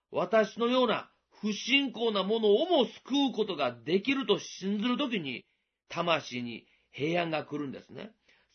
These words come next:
その時、信仰の対象はキリストそのものになっているからです。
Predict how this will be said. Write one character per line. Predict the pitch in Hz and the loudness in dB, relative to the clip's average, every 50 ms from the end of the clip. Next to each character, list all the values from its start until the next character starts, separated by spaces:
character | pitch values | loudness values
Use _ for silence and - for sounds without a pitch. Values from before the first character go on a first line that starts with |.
| - | -4
そ | - 185 | 0 2
の | 214 208 | 4 4
時、 | 208 196 - 151 139 | 4 2 0 -4 -8
信 | - - - 190 226 208 | -8 -6 -6 -4 -4 0
仰 | 202 208 214 | 4 4 4
の | 208 208 | 4 4
対 | 208 214 202 202 | 4 4 2 2
象 | 196 - 202 190 | 2 2 2 2
は | 185 180 170 - - - - _ _ _ _ | 4 2 2 0 -2 -10 -20 _ _ _ _
キ | - 214 254 | -2 0 4
リ | 240 262 262 240 | 4 4 4 4
ス | - - | 0 -2
ト | - 226 208 | -2 -2 -2
そ | 214 - 247 285 | 0 -2 2 2
の | 302 311 | 4 4
も | 302 294 269 | 4 4 4
の | 233 190 | 4 2
に | 175 151 131 | 2 -2 -6
な | 117 117 | -8 -10
っ | - | -10
て | - 127 | -8 -4
い | 120 | -4
る | 131 | -4
か | 127 135 | -2 -2
ら | 131 113 | -4 -4
で | 104 - - _ | -6 -8 -16 _
す。 | _ _ | _ _